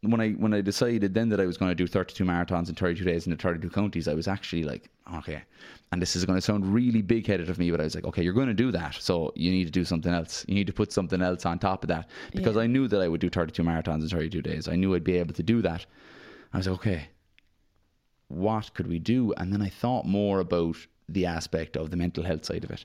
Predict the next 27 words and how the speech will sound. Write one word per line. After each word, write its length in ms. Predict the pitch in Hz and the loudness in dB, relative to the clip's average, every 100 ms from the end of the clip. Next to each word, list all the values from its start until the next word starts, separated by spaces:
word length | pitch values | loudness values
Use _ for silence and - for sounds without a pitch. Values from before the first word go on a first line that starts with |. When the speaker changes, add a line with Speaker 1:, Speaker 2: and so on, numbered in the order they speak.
| - | -10
Speaker 2:
Yeah. 180 | 208 185 | -6 -2
Speaker 1:
And 100 | 90 | 0
I 80 | 85 | -2
said, 320 | 85 85 76 - _ _ 104 | 0 -2 -4 -8 _ _ -8
"Okay, 280 | - 117 | -2 -2
well, 220 | 87 92 92 | 0 0 0
I 100 | 98 | 0
always 300 | 110 135 101 | 0 0 -2
felt 240 | - 113 - | -2 -2 0
like, 320 | 90 82 - _ _ _ _ | 0 -2 -6 _ _ _ _
like, 140 | - 82 | -4 -2
the 60 | 87 | 0
negative 420 | 95 92 92 82 | 2 2 0 0
thoughts 320 | 95 90 87 | 2 2 0
and 120 | 82 | -4
the 40 | 82 | -4
depression 460 | 85 92 82 90 | -2 -2 -2 -2
I 60 | 87 | -2
had 260 | 87 85 | 0 -2
was 140 | 82 82 | -2 -4
like 120 | 85 | -4
a 60 | 80 | -2
weight 460 | 82 90 92 85 | 0 0 0 -2
on 100 | 78 | -6
my 80 | 62 | -8
shoulders." 500 | - 78 80 80 - 214 | -4 -4 -2 -4 -6 -2
Speaker 2:
Mm. 500 | 202 196 190 190 | 0 2 0 -2